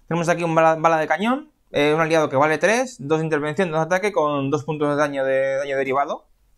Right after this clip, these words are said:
Cuando bala de cañón vaya a se-, a sufrir cualquier cantidad de daño derivado, reduce esa cantidad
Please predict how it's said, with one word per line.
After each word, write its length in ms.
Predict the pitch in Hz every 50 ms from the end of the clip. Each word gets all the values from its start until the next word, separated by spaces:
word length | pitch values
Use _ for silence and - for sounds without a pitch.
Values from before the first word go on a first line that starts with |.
| _ _ _ _ - - - - _ _
Cuando 260 | - 170 156 156 160
bala 160 | 180 196 208
de 120 | 214 214
cañón 440 | 208 208 208 208 220 208 170 147 143
vaya 200 | 156 175 185 190
a 40 | 175
se-, 160 | - - 190
a 140 | 185 180 170
sufrir 240 | 160 180 160 175 160
cualquier 260 | 160 147 143 175 175
cantidad 340 | - 185 185 180 190 185 180
de 60 | 175
daño 120 | 170 165
derivado, 480 | 156 143 139 139 139 180 190 175 190 190
reduce 240 | 160 151 165 170 180
esa 100 | 170 185
cantidad 360 | 180 180 175 170 175 190 190